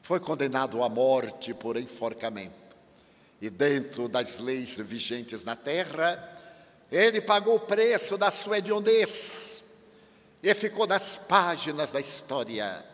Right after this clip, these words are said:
a experiência amarga desse holocausto inesquecível. Simon Wiesenthal conseguiu ter uma vida longa. Chegou aos noventa e seis anos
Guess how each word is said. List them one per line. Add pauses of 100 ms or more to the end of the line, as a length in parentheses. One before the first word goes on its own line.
(540)
a
experiência
amarga (1000)
desse
holocausto
inesquecível. (840)
Simon
Wiesenthal (840)
conseguiu
ter
uma
vida
longa. (800)
Chegou
aos
noventa
e
seis
anos